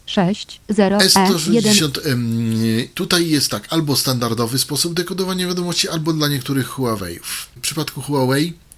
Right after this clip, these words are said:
Speaker 2: ustawia się na właśnie te dla niektórych Huawei, w szczególnie sto sześćdziesiąt dziewięć, sto sześćdziesiąt trzy,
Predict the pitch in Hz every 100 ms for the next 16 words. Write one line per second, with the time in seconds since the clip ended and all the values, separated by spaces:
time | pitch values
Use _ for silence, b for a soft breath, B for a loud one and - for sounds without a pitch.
0 | B B B B - - 139 131 120 131
1 | 123 113 107 120 110 110 104 104 - 104
2 | 95 - 104 110 165 170 - - 139 135
3 | 131 - 127 123 123 113 135 135 - 123
4 | 120 110 117 - 151 151